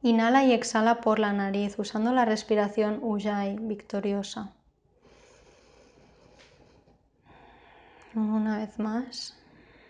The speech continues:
Y con la siguiente inhalación empezamos.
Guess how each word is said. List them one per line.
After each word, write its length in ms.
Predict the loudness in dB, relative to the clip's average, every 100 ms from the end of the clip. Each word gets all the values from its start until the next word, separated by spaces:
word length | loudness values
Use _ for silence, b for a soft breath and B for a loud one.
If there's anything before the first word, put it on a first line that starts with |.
| -20 -20 -20 -20 -20 -20 -20 -20 -20 -20 -20 -20 -20 -20 -20 -20 -20 -20 -20 _ _ _ _ _ _ _ _ _ _ _ B B B B B B B B _
Y 200 | 2 2
con 120 | 4
la 100 | 2
siguiente 420 | 4 2 4 2 2
inhalación 680 | 4 2 2 -2 -2 -4 -6
empezamos. 960 | -4 -2 -2 -4 -6 -10 -10 -12 -16